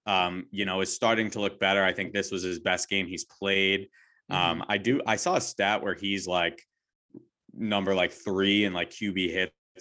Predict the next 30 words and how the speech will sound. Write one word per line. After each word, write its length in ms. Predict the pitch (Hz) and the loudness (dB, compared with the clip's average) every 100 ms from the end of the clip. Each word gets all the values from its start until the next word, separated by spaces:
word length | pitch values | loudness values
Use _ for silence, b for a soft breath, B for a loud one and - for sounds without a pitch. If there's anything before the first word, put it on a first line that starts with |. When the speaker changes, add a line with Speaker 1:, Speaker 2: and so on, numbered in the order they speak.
| 101 | -6
Speaker 1:
or 60 | |
something 280 | 92 104 104 | -4 -4 -2
like 180 | 101 98 | -4 0
that, 200 | 107 104 | 2 0
which 140 | - | -2
I 60 | 98 | -4
was 100 | 113 | -2
honestly 280 | 110 117 123 | -2 -2 -2
Speaker 2:
Is 80 | 139 | -4
he? 100 | 170 | -4
Speaker 1:
surprised 400 | 87 92 98 - | 0 2 2 -2
to 80 | |
see. 460 | - 92 92 101 101 B B B | -4 0 0 0 -2 B B B
Um, 360 | 95 90 85 85 | -2 -2 -2 -6
'cause 180 | - 95 | -2 2
I, 180 | 95 92 | 2 0
I 240 | 95 87 85 - 101 | 0 -2 -4 -16 -12
did, 340 | 117 123 - - | -2 2 2 0
don't 180 | 131 | -2
think 160 | 123 113 | 0 -2
he 80 | 104 | 0
really 220 | 101 101 | 2 2
was 120 | 92 | 2
having 240 | 101 92 87 | 0 -2 0
that 240 | 95 101 | 0 0
great 180 | 101 104 | -2 -2
of 80 | 104 | -2
a 60 | |
season, 460 | - 110 104 110 95 | -4 -4 -2 -4 -2
but, 280 | 87 85 | -2 -2